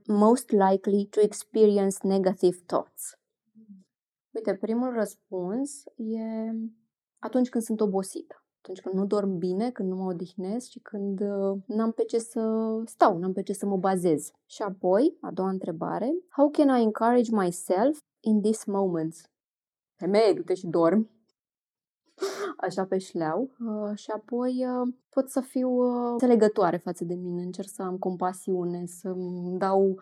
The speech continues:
ceva plăcut, să am, uh, nu știu, drumul cel mai scurt spre casă, să chem un Uber, să am grijă de mine, să nu ajung în spirala aia negativă în care știu că, pe fond, da, de oboseală pot să ajung.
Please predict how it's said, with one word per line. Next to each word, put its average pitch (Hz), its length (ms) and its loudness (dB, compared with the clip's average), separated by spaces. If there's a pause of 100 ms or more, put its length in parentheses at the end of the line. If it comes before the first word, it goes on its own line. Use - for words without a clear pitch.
ceva 185 220 0
plăcut, 180 600 2
să - 280 -12
am, 185 300 -6
uh, 190 480 -6
nu 185 160 -8
știu, 165 200 -12
drumul 190 260 2
cel 196 140 0
mai 190 140 4
scurt 202 320 0
spre 190 180 0
casă, 170 400 -2
să 175 140 -8
chem 190 220 -4
un 185 200 -2
Uber, 165 420 -4 (240)
să - 160 -4
am 214 200 4
grijă 202 380 0
de 170 120 0
mine, 180 320 -2
să 208 160 -6
nu 190 180 2
ajung 175 280 0
în 175 80 0
spirala 175 420 0
aia 165 120 0
negativă 165 500 -2
în 190 60 -4
care 202 340 -6 (220)
știu - 300 -2
că, 170 240 -8 (100)
pe 202 60 -16
fond, 175 500 -6 (140)
da, 170 360 -10
de - 140 -6
oboseală 208 840 -4 (500)
pot 170 200 2
să - 80 -18
ajung. - 380 -16